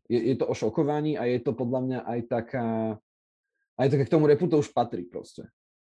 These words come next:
Že možno aj, možno je to aj pre tých mužov, lebo veď není každý deň príležitosť na to, aby proste niekto sa takto vyventiloval. Možno aj o to zlo o tom sexe rozprával, lebo však za zavretými dverami sa o, o sexe bavia ľudia proste normálne, jak s-,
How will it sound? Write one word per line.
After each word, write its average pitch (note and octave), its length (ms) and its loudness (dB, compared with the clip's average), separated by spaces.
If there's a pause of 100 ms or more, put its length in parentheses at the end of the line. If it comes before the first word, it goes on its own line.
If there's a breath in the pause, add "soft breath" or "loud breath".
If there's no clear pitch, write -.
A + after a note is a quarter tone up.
Že C3+ 160 2
možno D3 320 2
aj, C#3 400 -2
možno C#3+ 240 0
je C#3+ 160 -2
to D#3 80 2
aj C3+ 240 -2
pre C#3+ 80 6
tých C#3 240 -2
mužov, C#3 400 0
lebo B2 240 -2
veď B2+ 160 -4
není C#3 160 -4
každý A#2+ 320 -4
deň B2+ 160 -4
príležitosť B2 480 -2
na A2 80 -4
to, - 160 0
aby G#2+ 80 -2
proste A2+ 320 -6
niekto G#2+ 480 0 (1040)
sa C3+ 160 2
takto C3+ 240 2
vyventiloval. C3+ 960 0 (160)
Možno C3+ 400 -2
aj C3 240 0
o D3 160 6
to D#3 80 4
zlo C3+ 240 4
o B2 80 -2
tom C#3+ 80 0
sexe C3 240 -4
rozprával, B2+ 560 0
lebo A2+ 80 -4
však A2+ 320 -8
za B2+ 80 -2
zavretými B2 480 0
dverami B2 560 0 (320)
sa B2+ 240 2
o, A#2+ 320 -4
o B2+ 160 -6
sexe G#2+ 240 0
bavia B2 240 4
ľudia A#2+ 240 0
proste A#2+ 320 -4
normálne, A#2 560 2
jak A2+ 160 -4
s-, - 80 -20